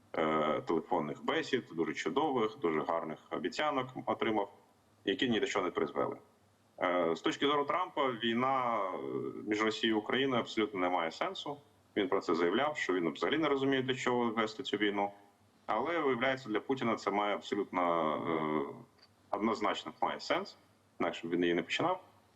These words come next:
і не продовжував. Е, Трамп нарешті, здається, це починає розуміти. Або почав розуміти. І, власне, це, звичайно, викликало роздратування. Е, і тепер, е, всі ці заяви, які лунають, це свідчення про те, що,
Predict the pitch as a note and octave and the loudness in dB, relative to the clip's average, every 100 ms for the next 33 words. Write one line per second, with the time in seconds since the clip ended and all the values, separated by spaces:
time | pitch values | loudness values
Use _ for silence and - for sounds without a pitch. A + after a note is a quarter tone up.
0 | _ - F2 A#2+ F3+ F3 C#3+ C3 B2+ - | _ 0 0 0 2 2 2 2 0 -2
1 | G2+ G#2+ G2+ F#2+ - - D#3+ - A2+ C#3 | 2 4 2 0 -4 -2 -2 0 0 0
2 | - G#3 F#2 G2+ C3 G#2 - G#2 D#2+ - | 0 0 2 2 2 0 -2 -4 -2 0
3 | F#2+ F#2+ E2+ E2 D2 - - - _ _ | 2 2 0 0 -2 -4 -16 -18 _ _
4 | _ - F#2+ - F2 F#2 - C#2 C#2+ F2 | _ -2 0 0 0 0 -2 -4 -4 -2
5 | C#3+ C#3 B2+ A2+ A2+ A2 G#2+ G#2+ C3 - | 0 0 2 4 4 4 4 2 0 -2
6 | - B2+ G#2+ F#2 F2 F#2 C3 C#3+ A#2 G#2+ | 0 0 -2 -6 -2 -2 0 0 -2 0
7 | G2 F#2+ E2+ D#2+ D#2+ D#2 F#2+ E3+ G3+ - | 0 2 0 0 -2 0 -2 -2 -12 -18
8 | _ _ _ _ _ _ _ _ - - | _ _ _ _ _ _ _ _ -10 -2
9 | G2 F#2+ F#2+ - B2+ A#2 - A2 B2+ C3+ | 2 2 0 -2 -2 -4 -2 0 0 2
10 | A#2+ A2+ A2 G#2+ G2+ - A2+ - F2+ F2 | 2 2 2 2 0 -2 -4 -2 2 2
11 | A2+ G#2+ F2+ F2+ E2 G2+ C#3+ C3+ - - | 2 0 0 0 0 0 -2 -6 -6 -2
12 | G#2+ F#2+ F#2 F2 - F#2+ - F#2 | -2 -2 -2 0 -2 -2 0 0